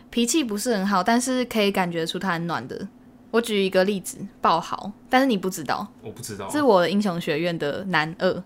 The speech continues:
Speaker 1: 他超暖的，尤其是在最新一季的时候，真的爱上他。我知道他，他粉丝超多的。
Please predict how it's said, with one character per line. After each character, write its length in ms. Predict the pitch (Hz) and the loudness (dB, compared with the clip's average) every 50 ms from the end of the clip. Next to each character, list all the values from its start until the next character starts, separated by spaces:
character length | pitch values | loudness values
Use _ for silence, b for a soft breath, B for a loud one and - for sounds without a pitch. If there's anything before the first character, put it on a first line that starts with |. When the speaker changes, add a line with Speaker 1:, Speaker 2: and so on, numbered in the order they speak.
| B B B B B B B B | B B B B B B B B
Speaker 1:
他 140 | - - 277 | 2 2 2
超 220 | 262 - 262 240 | 4 6 4 4
暖 200 | 240 247 208 180 | 4 4 2 0
的， 60 | 170 170 | 0 0
尤 140 | 185 202 | 0 2
其 180 | 214 233 226 226 | 2 2 2 4
是 60 | 233 | 6
在 120 | 240 240 240 | 6 6 6
最 220 | 240 262 233 208 | 6 4 2 2
新 160 | 208 214 202 202 | 2 0 -2 -2
一 120 | 185 175 | -2 -4
季 240 | 170 - 202 190 170 | -6 -6 -4 -2 -2
的 100 | 156 160 | -2 -2
时 80 | - | -4
候， 160 | 165 165 170 170 - - | -4 -6 -6 -6 -10 -12
真 120 | - - 190 | -6 -4 -2
的 120 | 196 190 | -2 -2
爱 180 | - - 185 175 | -2 -2 -4 -4
上 180 | - 175 165 | -4 -6 -8
他。 240 | 170 - - - - 220 - - | -8 -10 -10 -8 -8 -10 -8 -2
我 120 | 214 226 | -2 2
知 60 | 233 | 6
道 160 | 311 330 330 B B B B B B | 6 6 6 B B B B B B
他， 160 | - - 277 | 0 0 0
他 220 | 277 - - 302 302 | 0 0 -2 -2 0
粉 160 | 285 240 202 | 2 2 0
丝 80 | 190 208 | 0 -2
超 180 | 202 208 185 175 | -2 -4 -4 -2
多 160 | 175 170 160 | -2 -4 -4
的。 180 | 160 - - | -4 -6 -8